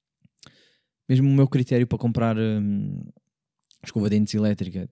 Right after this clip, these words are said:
tinha que ter bateria, porque eu pensei, "Pá, não vou estar a comprar pilhas cada vez que isto ficar sem." Pá, e já nem faz sentido meio pilhas, né? Acho eu. Acho que já nem usa. Eh, bem, já estamos com não sei quanto tempo,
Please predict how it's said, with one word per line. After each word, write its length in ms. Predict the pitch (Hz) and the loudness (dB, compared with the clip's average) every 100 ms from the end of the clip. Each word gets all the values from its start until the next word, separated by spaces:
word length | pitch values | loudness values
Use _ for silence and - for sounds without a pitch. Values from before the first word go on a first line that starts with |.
| - | 0
tinha 220 | 135 113 | 2 2
que 60 | |
ter 120 | - 107 | 0 -2
bateria, 320 | 104 101 107 | -2 -2 -4
porque 180 | - 104 | -4 -6
eu 60 | |
pensei, 360 | 110 107 - 92 | -4 -4 -4 -8
"Pá, 140 | - | -10
não 180 | 95 95 | -10 -10
vou 180 | 90 117 | 0 0
estar 160 | 135 214 | 2 -2
a 40 | |
comprar 280 | 107 104 92 | -4 -4 -6
pilhas 280 | 98 95 101 | -8 -10 -6
cada 200 | 104 98 | -4 -4
vez 160 | - | -8
que 100 | - | -12
isto 140 | - - | -16 -14
ficar 220 | - 98 | -10 -10
sem." 280 | - 107 113 _ _ _ _ _ _ _ _ _ _ _ _ _ | -8 -8 -8 _ _ _ _ _ _ _ _ _ _ _ _ _
Pá, 80 | 127 | -10
e 160 | 143 147 | -4 2
já 120 | 170 | 4
nem 80 | 175 | 4
faz 160 | 165 | 2
sentido 340 | 143 127 131 120 | 0 0 0 2
meio 260 | 117 123 | 4 2
pilhas, 340 | 107 110 95 82 | 2 -2 -2 -4
né? 180 | 85 - _ - _ - | -10 -14 _ -20 _ -20
Acho 260 | - - | -16 -8
eu. 180 | 98 87 _ _ _ | -8 -10 _ _ _
Acho 100 | - | -10
que 60 | |
já 60 | 104 | -4
nem 160 | 98 87 | -4 -4
usa. 340 | - - - _ _ _ _ _ - | -8 -12 -16 _ _ _ _ _ -10
Eh, 480 | 110 110 110 104 - _ | -4 -2 -2 -4 -6 _
bem, 200 | 127 104 - _ _ _ _ _ _ | -4 -4 -4 _ _ _ _ _ _
já 180 | 120 143 | -4 -2
estamos 320 | 143 143 127 - | -2 -2 -4 -2
com 280 | 139 110 - | 0 0 -2
não 160 | 247 247 | -4 -4
sei 160 | 120 | -4
quanto 240 | 110 107 101 | -2 -2 -2
tempo, 280 | 117 165 | -6 -8